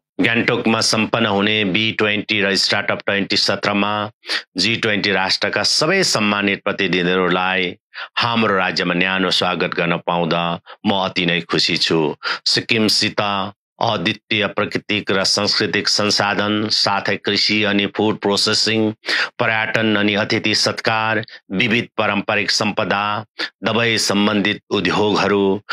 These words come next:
अनि शिक्षा र कौशल विकास आदि जस्ता क्षेत्रमा व्यवसायको प्रचुर सम्भावना छ।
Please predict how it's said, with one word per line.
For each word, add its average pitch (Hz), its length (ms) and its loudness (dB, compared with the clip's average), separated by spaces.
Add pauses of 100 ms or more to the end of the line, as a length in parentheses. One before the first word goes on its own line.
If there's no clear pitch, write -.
(140)
अनि 113 200 2
शिक्षा 117 520 0
र 104 220 0
कौशल 104 400 0
विकास 95 460 0
आदि 95 320 0
जस्ता 90 440 0
क्षेत्रमा 90 600 0 (720)
व्यवसायको 98 720 0
प्रचुर 143 440 0
सम्भावना 82 580 0
छ। - 220 0